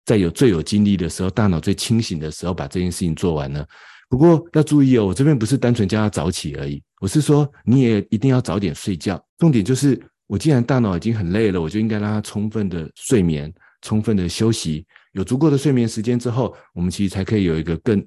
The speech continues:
全力的状态去把事情有效率的完成。那在这本书的角度里面，他想要告诉我们的是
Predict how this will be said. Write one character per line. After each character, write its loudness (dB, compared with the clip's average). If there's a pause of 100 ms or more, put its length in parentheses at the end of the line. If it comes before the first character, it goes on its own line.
(140)
全 -2
力 2
的 -4
状 -6
态 -8 (180)
去 -4
把 -4
事 -6
情 -6
有 -2
效 -4
率 -4
的 -6
完 -10
成。 -10 (400)
那 6
在 6
这 6
本 4
书 2
的 4
角 0
度 2
里 2
面， 2 (180)
他 4
想 0
要 0
告 0
诉 0
我 2
们 -2
的 -2
是 -2